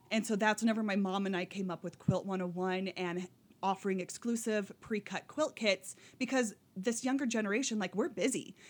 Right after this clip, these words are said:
We don't have, like, all the time in the world. So we just wanted to cut a step out of the process to make it a little bit more accessible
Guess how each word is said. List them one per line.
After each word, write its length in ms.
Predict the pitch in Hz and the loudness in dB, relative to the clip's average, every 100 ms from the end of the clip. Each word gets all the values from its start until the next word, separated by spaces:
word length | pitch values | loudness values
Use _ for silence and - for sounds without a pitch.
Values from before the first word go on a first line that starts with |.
| - | -2
We 120 | 233 | 2
don't 180 | 320 302 | 4 4
have, 500 | 208 240 269 277 202 | 2 2 2 2 0
like, 300 | 208 190 - _ | -2 -2 -4 _
all 180 | 208 220 | 2 4
the 120 | 202 | 2
time 240 | - 202 190 | 0 -2 0
in 60 | |
the 80 | 185 | 0
world. 280 | 185 185 185 | 2 0 0
So 80 | 220 | -2
we 100 | 277 | -2
just 220 | 330 - | -4 -2
wanted 240 | 220 220 | -2 -2
to 80 | 185 | -4
cut 320 | - - - | -6 -6 -6
a 60 | 185 | -6
step 380 | - - 202 - | -10 -4 -4 -4
out 160 | 180 185 | -6 -6
of 120 | 180 | -6
the 60 | 180 | -10
process 640 | - 175 180 240 240 240 | -10 -8 -6 -4 -4 -6
to 140 | - 202 | -4 -2
make 280 | 175 170 | -2 -4
it 80 | 190 - | -6 -6
a 80 | |
little 220 | 175 180 175 | -6 -4 -4
bit 200 | 180 185 | -4 -6
more 160 | 180 | -8
accessible 760 | 180 - 185 - 214 233 247 | -8 -6 -6 -6 -2 0 0